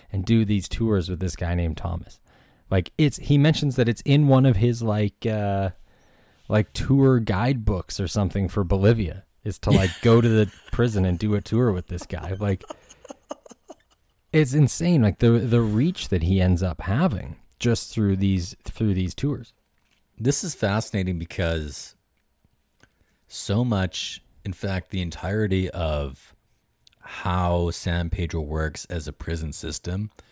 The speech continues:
Speaker 2: Ricardo calls it simple capitalism, right? That's, I think that's the phrase that Ricardo uses, uh, in one of the early chapters. This is simple capitalism. And so in a lot of ways,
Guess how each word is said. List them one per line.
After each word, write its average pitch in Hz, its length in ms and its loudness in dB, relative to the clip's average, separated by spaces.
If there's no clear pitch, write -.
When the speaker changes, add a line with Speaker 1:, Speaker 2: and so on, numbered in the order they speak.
Speaker 2:
Ricardo 107 400 0
calls 85 420 -2
it 82 300 -6
simple 92 320 -2
capitalism, - 720 -6
right? 82 280 -8
That's, 90 320 -4
I 95 80 -6
think 117 180 -4
that's 120 180 -2
the 90 60 -8
phrase 82 300 -6
that 85 120 -4
Ricardo 85 360 -4
uses, 76 600 -6
uh, 73 220 -4
in 87 140 -6
one 92 140 0
of 90 40 -2
the 85 140 -4
early 78 220 -4
chapters. 71 460 -8
This 76 160 -12
is 78 120 -10
simple 82 260 -10
capitalism. 76 720 -12
And 90 120 -10
so 107 240 0
in 98 60 0
a 90 100 0
lot 90 180 2
of 113 80 2
ways, 82 520 -4